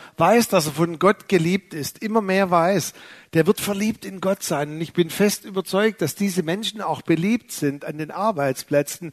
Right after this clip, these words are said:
weil sie etwas ausstrahlen von dem, was Gott ist und was Gott auch für jeden Menschen, dem wir begegnen, vorhat.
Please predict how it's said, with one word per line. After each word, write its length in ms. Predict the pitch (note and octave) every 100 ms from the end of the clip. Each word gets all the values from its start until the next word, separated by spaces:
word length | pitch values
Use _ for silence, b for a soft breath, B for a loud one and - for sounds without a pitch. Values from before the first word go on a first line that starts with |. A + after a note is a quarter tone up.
| B B B
weil 160 | D#3+ -
sie 80 |
etwas 460 | E3 - D#3+ - -
ausstrahlen 680 | F#3+ A3+ - - C#3 D#3 D#3
von 220 | D#3+ C#3+
dem, 260 | D#3 F#3+
was 240 | E3 D3 -
Gott 220 | F3 F3
ist 420 | F#3+ A3 - - B B B B B
und 140 | D#3+
was 260 | D3+ C#3+ -
Gott 320 | E3+ F#3+ -
auch 240 | - E3+ D#3+
für 160 | E3
jeden 380 | D#3 F3+ G3+ G3
Menschen, 420 | F3+ A3 - D#3+
dem 240 | D3+ D3 C#3+
wir 100 | C3+
begegnen, 760 | C#3 D#3 E3+ F3 C3+ C3 B2+
vorhat. 580 | - C#3 C3+ C3+ B2+